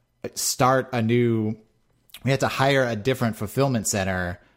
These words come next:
because they could do a step that our current one couldn't do. And so I think we're willing to,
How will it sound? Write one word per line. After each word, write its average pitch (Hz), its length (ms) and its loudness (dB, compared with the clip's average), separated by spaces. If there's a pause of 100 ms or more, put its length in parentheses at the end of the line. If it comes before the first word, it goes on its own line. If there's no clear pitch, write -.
(120)
because 104 880 -2 (480)
they 104 500 0
could 104 240 -2
do 113 340 2
a 95 80 -4
step 113 340 0
that 101 160 0
our 92 100 0
current 113 380 -2
one 95 140 -4
couldn't 101 340 -4
do. 85 380 -6
And 110 100 -6
so 117 220 2
I 104 120 -2
think 160 240 -2
we're 123 140 2
willing 117 520 2
to, 95 560 -2